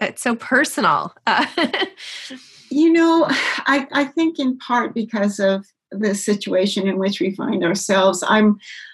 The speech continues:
Speaker 2: uncharacteristically <laughs> scattered. So I wrote another Mason book. There, I wrote these books that take place in a fictional town.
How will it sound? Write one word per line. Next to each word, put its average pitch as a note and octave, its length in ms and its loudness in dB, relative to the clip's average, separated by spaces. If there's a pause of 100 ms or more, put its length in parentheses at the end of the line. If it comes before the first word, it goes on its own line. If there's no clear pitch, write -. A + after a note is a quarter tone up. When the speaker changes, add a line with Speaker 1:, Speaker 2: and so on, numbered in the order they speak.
(120)
Speaker 2:
uncharacteristically A#3 1120 2
<laughs> - 20 0
scattered. - 840 0 (120)
So A#3 460 0
I A#3 200 2
wrote C#4 280 4
another D#4+ 380 2
Mason A#3 680 -2
book. D#4+ 280 0
There, A#3+ 220 -2
I B3 120 0
wrote A#3 400 0
these G#3 280 -4
books A3 340 -6
that G3 180 -6
take G#3 260 -6
place G#3 280 -2
in F#3+ 100 -2
a F#3 100 -4
fictional F#3 520 -4 (140)
town. A3 400 -2